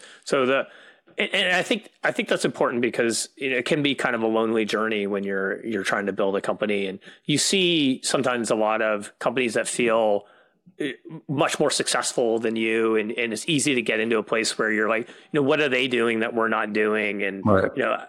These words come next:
Speaker 1: uh, and, and getting to this, like, comparison game essentially. But if you're actually, you know, networking with some of these people,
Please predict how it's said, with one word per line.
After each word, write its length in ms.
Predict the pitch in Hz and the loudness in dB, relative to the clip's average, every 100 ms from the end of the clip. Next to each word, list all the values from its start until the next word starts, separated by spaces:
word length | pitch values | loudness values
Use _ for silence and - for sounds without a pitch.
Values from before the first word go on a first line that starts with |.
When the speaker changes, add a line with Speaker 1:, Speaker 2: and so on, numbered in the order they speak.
| - | -6
Speaker 1:
uh, 260 | 139 117 107 - | -2 0 0 -2
and, 180 | 131 | -2
and 180 | 123 135 | -2 0
getting 300 | 123 127 120 | 0 0 0
to 60 | 113 | 0
this, 180 | 104 143 | 0 -2
like, 160 | 104 | -2
comparison 560 | - 120 120 120 - 104 | -4 -2 -2 -2 -2 -2
game 260 | 104 107 | -4 -4
essentially. 480 | 101 - 101 - 104 | -4 -4 -4 -2 -4
But 280 | - 107 107 - - - _ | -2 -2 -4 -12 -20 -20 _
if 180 | 147 151 | -2 2
you're 160 | 147 | 0
actually, 540 | 131 143 - 135 117 110 | 2 0 0 0 2 2
you 180 | 110 113 | 2 0
know, 200 | 110 127 | 0 0
networking 440 | 127 113 127 107 | -2 -2 -2 -2
with 100 | 107 | -2
some 160 | - 110 | -2 -2
of 60 | |
these 160 | 101 - | -2 -2
people, 460 | 113 - 107 98 | -4 -2 0 -2